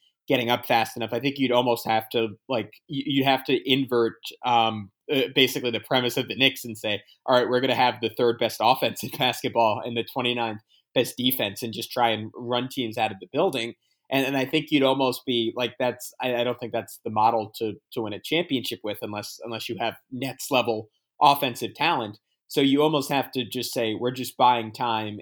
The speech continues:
until the right trade comes along for Obi, or maybe the right trade comes along for Randall." Because I, I, I just, I don't think that's sustainable in any way. Though I think if the Knicks, especially if you, if you draft really well and you end up with, like, a Sharif Cooper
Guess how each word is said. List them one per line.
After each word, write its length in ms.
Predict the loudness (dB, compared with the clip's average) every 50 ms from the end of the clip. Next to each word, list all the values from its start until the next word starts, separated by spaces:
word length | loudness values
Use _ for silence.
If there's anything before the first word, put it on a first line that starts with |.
| -12 -12
until 580 | -12 -10 -8 -4 -2 0 0 0 0 -2 -6 -10 -8
the 80 | -6 -4
right 240 | -4 -2 -4 -4 -6
trade 260 | -4 -4 -4 -4 -4 -4
comes 220 | -6 -6 -6 -4
along 280 | -2 -2 -2 -2 -4 -6
for 120 | -6 -2 2
Obi, 460 | 4 4 6 6 4 2 0 -6 -10 _ _ _ _
or 160 | 2 2 2 4
maybe 480 | 4 6 6 8 8 8 6 4 2 0
the 80 | 0
right 240 | 0 2 0 0 0
trade 260 | -2 -2 -2 -2 -2
comes 240 | -4 -4 -4 -4 -4
along 460 | -4 -2 0 0 0 0 -2 -6 -8 -8
for 100 | -8 -8
Randall." 400 | -4 -4 -2 -2 -2 -4 -6 -8
Because 160 | -10 -8 -4 -2
I, 80 | 0
I, 200 | 0 0 0 0 0 0
I 80 | 0
just, 200 | 0 -2 -4 -6 -6 -2
I 80 | -2
don't 120 | 0 0 0
think 140 | -2 -4
that's 160 | -4 -6 -6 -8
sustainable 480 | -12 -6 -2 0 0 0 2 0 0
in 60 | 0
any 180 | 0 -2 -2 -2
way. 240 | -2 -2 -2 -4 -6 _ _ _ _ _ _ 2
Though 100 | 4 4
I 60 | 4
think 220 | 4 2 0 0
if 100 | 0 -2 -2
the 60 | -4
Knicks, 220 | -2 -4 -4 -4
especially 540 | -6 -6 -2 0 0 0 0 0 0 0 0
if 100 | 0 -2 -6
you, 140 | -8 -6 -6
if 160 | -6 -6 -6 -8
you 80 | -8
draft 340 | -4 0 2 2 2 2 0 -6 _
really 220 | -4 -4 -2 -2
well 160 | -2 -2 -2 -2
and 80 | -4
you 100 | -4 -6
end 160 | -6 -6 -6
up 120 | -6 -8 -6
with, 140 | -8 -10 -8 -8
like, 120 | -8 -8 -8
a 40 | -8
Sharif 380 | -8 -8 -6 -4 -4 -4 -4 -6 -6
Cooper 440 | -6 -6 -4 -4 -4 -4 -4 -4 -6